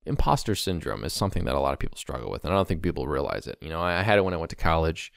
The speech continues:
regarding school, and I was like, "Oh, man, everyone here is also pretty smart." And I was like, "Ah, well, guess I'm, uh, guess I'm not cut out for this." Well, not that I wasn't cut out for it, this, but that I wasn't, like, as good as everyone else sort of thing. And doing this YouTube thing,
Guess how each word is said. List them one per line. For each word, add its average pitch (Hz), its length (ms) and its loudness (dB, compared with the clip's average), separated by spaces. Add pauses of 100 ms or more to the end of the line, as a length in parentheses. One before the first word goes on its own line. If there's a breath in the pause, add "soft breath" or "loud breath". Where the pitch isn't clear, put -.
(300 loud breath)
regarding 78 360 -6
school, 85 480 -2
and 65 80 -4
I 71 60 -6
was 80 100 -10
like, 58 100 -6
"Oh, 95 240 4
man, 82 260 0
everyone 87 240 0
here 90 120 2
is 82 80 -2
also 64 400 -2 (440)
pretty - 360 -4 (160)
smart." - 420 -8
And 69 120 -8
I 71 40 -4
was 73 100 -8
like, 64 160 -8
"Ah, 92 260 2
well, 110 360 2 (640)
guess - 200 -8
I'm, 90 220 0
uh, 90 260 4 (120)
guess 98 140 -8
I'm 95 80 -2
not 95 160 -2
cut - 140 -2
out 98 120 0
for - 100 -2
this." - 160 -4
Well, 120 260 4 (220 loud breath)
not 180 120 6
that 170 80 8
I 135 80 4
wasn't 113 300 2
cut - 120 4
out 107 160 6
for 92 160 4
it, 85 120 0 (120)
this, 87 280 2
but - 200 0
that 76 140 4
I 78 100 4
wasn't, 82 420 2
like, 76 340 -4
as - 160 -10
good - 200 -2
as - 100 -10
everyone 57 300 -8
else 55 160 -10
sort - 220 -4
of - 60 -10
thing. - 200 -8 (1400)
And 95 100 2
doing 131 220 8
this 104 160 2
YouTube 117 260 2
thing, 175 180 2